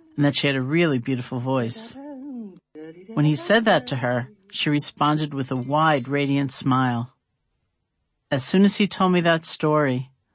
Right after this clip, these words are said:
I realized that I too often went into the same store and also had hardly noticed that woman, except for maybe a vague sense that perhaps she was a little grim.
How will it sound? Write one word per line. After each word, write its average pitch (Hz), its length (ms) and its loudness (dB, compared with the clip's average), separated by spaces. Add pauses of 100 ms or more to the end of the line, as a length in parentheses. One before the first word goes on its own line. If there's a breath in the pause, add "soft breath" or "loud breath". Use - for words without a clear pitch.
(200)
I 151 60 2
realized 165 520 4
that 165 100 0
I 175 180 4 (100)
too 269 400 0
often 143 340 0
went 143 160 2
into 143 200 -2
the 165 120 -2
same 180 340 2
store 104 480 -8 (280)
and 156 140 2 (100)
also 214 400 2
had 160 180 2
hardly 131 380 0
noticed 123 400 -2
that 113 180 -2
woman, 117 400 -4 (720)
except - 300 -2
for 156 140 0
maybe 165 540 4
a 180 60 2
vague 160 380 0
sense 151 560 -2
that 135 160 -6
perhaps 147 420 -4
she - 120 -2
was 143 160 0
a 143 60 0
little 127 220 0
grim. 143 460 0